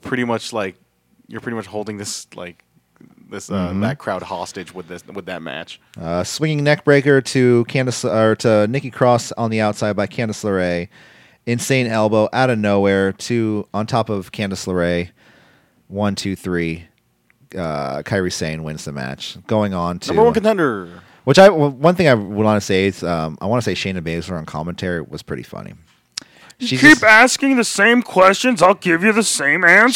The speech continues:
Speaker 2: She sounded like a pissed off teenager. It's like, like, "Who do you wanna
Speaker 1: Damn
Speaker 2: fa-"
Speaker 1: it, Mom.
Speaker 2: She's like, "I don't care who I wanna face. Just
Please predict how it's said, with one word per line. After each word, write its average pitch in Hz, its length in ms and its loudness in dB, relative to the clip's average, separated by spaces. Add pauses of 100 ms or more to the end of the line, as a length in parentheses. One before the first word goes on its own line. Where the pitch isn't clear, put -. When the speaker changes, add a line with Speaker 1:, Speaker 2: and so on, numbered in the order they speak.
Speaker 2:
She 202 60 6
sounded 151 260 6
like 190 160 6
a 131 80 6
pissed 107 320 0
off 98 160 4
teenager. 95 640 -2 (240)
It's - 100 -20
like, 104 160 -14
like, 120 140 -8
"Who 135 140 2
do 226 60 2
you 247 100 2
wanna 190 120 6
Speaker 1:
Damn 208 160 8
Speaker 2:
fa-" 247 80 6
Speaker 1:
it, 226 60 0
Mom. 247 420 8
Speaker 2:
She's 262 180 -2
like, - 140 -8
"I 359 60 2
don't 480 180 0
care - 160 6
who 453 320 12
I 403 80 6
wanna 392 140 4
face. 330 300 0
Just 311 180 -6